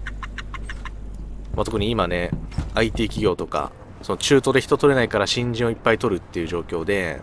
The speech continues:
その新人って生産効率低いから、業績がちょっと悪くなってるんですよね。日本のアイティー企業とかも。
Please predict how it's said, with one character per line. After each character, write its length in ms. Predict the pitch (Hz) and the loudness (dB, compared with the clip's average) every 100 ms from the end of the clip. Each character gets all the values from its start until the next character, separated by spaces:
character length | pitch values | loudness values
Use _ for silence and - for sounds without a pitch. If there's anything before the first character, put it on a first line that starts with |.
| - | -8
そ 60 | |
の 60 | 98 | -4
新 260 | 156 160 | 0 2
人 140 | 156 156 | 2 2
っ 20 | |
て 100 | 147 | 2
生 200 | - 147 | 6 6
産 200 | 139 135 | 6 4
効 140 | 143 113 | 4 2
率 140 | - | 0
低 160 | - 98 | -6 -4
い 60 | |
か 100 | 82 | -2
ら、 280 | 80 71 - - - - - - - 110 | -2 -2 -6 -12 -16 -14 -14 -14 -8 -2
業 140 | 107 127 | 4 4
績 240 | - - | 4 2
が 80 | 120 | 2
ち 60 | 113 | 2
ょ 40 | |
っ 20 | |
と 80 | 95 | 0
悪 100 | 90 | 0
く 60 | 98 | 0
な 80 | 90 | -4
っ 40 | |
て 80 | 80 | -6
る 80 | - | -12
ん 40 | |
で 60 | - | -10
す 40 | |
よ 80 | - | -4
ね。 260 | 104 117 - - | -2 -2 -4 -8
日 80 | 95 | -6
本 220 | 92 92 | -4 -4
の 100 | 90 | -2
ア 60 | |
イ 60 | 87 | -4
テ 80 | 92 | -6
ィ 20 | |
ー 20 | |
企 100 | - | -6
業 80 | 82 | -6
と 80 | 82 | -8
か 60 | |
も。 60 | 71 | -12